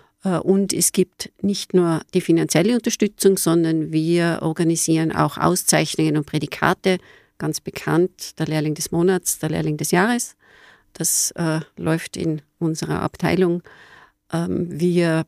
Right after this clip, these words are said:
prämieren den ausgezeichneten Tiroler Lehrbetrieb. Äh, wir sind Partner des Ausbilderforums. Da,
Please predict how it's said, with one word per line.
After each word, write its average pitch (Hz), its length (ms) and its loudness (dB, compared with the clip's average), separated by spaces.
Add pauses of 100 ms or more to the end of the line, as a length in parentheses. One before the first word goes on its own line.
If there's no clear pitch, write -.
prämieren 185 460 4
den 165 120 2
ausgezeichneten 165 720 2
Tiroler 160 340 -2
Lehrbetrieb. 196 680 2 (580)
Äh, 170 320 -4
wir 170 580 0
sind - 380 -2
Partner - 440 2
des 156 160 0
Ausbilderforums. 185 1120 2
Da, 160 220 2